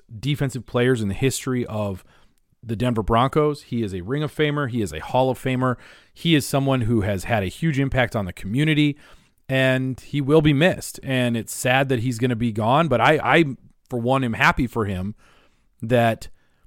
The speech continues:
maybe not the rest of his career, but at least for the rest of this season, he's gonna be on a team that has a shot. Whereas with the Denver Broncos, he was just mired in mediocrity at best, and that wasn't what he deserved.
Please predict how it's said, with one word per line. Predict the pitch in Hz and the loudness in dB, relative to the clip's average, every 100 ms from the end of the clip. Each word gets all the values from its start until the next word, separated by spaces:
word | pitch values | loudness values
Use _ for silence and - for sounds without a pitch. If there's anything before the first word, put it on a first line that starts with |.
| _ _ _ | _ _ _
maybe | - 120 165 202 | -10 2 4 6
not | 175 151 | 4 2
the | |
rest | 120 226 - | 2 0 0
of | 127 | -2
his | 117 | -4
career, | - 123 127 | -2 0 2
but | 143 | 2
at | 120 | 2
least | 190 226 | 2 2
for | 151 | -2
the | 135 | -2
rest | 156 - | -2 0
of | 131 | 0
this | 143 | 0
season, | - 196 214 131 | 2 2 2 2
he's | 135 190 | 0 -2
gonna | 214 | 0
be | 151 151 | 2 2
on | 151 | 2
a | |
team | 143 160 170 | 0 -2 0
that | 127 | 0
has | 156 156 | -2 -4
a | |
shot. | - - 254 - - _ _ _ _ - | -6 -6 -6 -8 -14 _ _ _ _ -4
Whereas | 139 151 143 120 | 2 4 2 0
with | 123 - | -6 -4
the | |
Denver | 131 151 | -2 -2
Broncos, | 123 147 233 143 123 131 - - _ - _ _ _ | 0 2 2 4 4 4 -2 -20 _ -20 _ _ _
he | - 196 | -2 2
was | 175 | 2
just | 113 147 143 _ _ - | 2 0 0 _ _ -10
mired | 117 117 139 156 139 | -4 -2 0 0 0
in | 127 | 0
mediocrity | 139 147 131 135 - 143 135 | 0 2 4 2 2 0 2
at | 113 | 2
best, | 92 160 180 160 - | 4 6 6 2 -4
and | 120 | -2
that | 127 156 - - | -2 -4 -8 -18
wasn't | 113 131 147 143 | -2 0 0 0
what | 156 | 0
he | 165 | 0
deserved. | 151 131 202 - - | -2 -2 -4 -8 -20